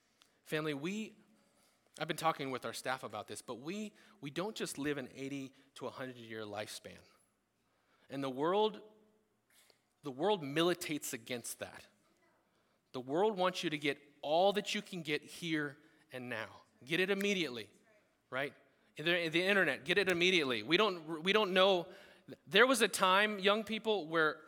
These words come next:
I grew up with what was called an encyclopedia. It's like Wikipedia, but in book form and outdated, right? But also written by professionals.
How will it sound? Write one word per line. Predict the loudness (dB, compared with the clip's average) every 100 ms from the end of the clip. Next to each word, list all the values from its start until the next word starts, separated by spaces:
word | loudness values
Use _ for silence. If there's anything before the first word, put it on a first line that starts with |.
| -20 -4
I | -2 0
grew | 2 4
up | 4
with | 2 -6
what | -2 -2
was | -4
called | -2 0
an | 0
encyclopedia. | -2 0 0 0 -4 -4
It's | 4 4
like | 4
Wikipedia, | 2 0 0 2 4 4 0 -8 -20 -20 -20 _ -20 -2
but | 4 4
in | 4 4
book | 4 4
form | 0 0 0 -2 -8 -18 -20 -20 -14 0
and | 6
outdated, | 6 6 8 8 8 2 -4 -20 -20 -20 -20 -20 _ -20 -20 -20 -20 -20 -20 -20 -10 2
right? | 4 4 0 -12 -8 6
But | 10
also | 12 12 10
written | 10 8
by | 8
professionals. | 6 6 6 6 -2 -6